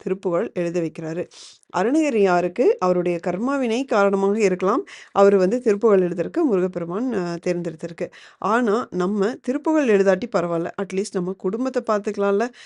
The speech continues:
So, அதுக்கு வேண்டியாவது முருகப்பெருமான் கிட்ட நம்ம இறைஞ்சி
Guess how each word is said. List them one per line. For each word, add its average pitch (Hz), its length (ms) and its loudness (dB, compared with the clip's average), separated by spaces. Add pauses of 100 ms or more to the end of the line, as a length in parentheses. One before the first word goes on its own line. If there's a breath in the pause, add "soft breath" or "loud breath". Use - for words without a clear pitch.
(100)
So, 190 240 -6
அதுக்கு 185 380 -6
வேண்டியாவது 175 560 -2
முருகப்பெருமான் 202 760 0
கிட்ட 220 380 -6 (220 soft breath)
நம்ம 196 360 -2
இறைஞ்சி 240 520 2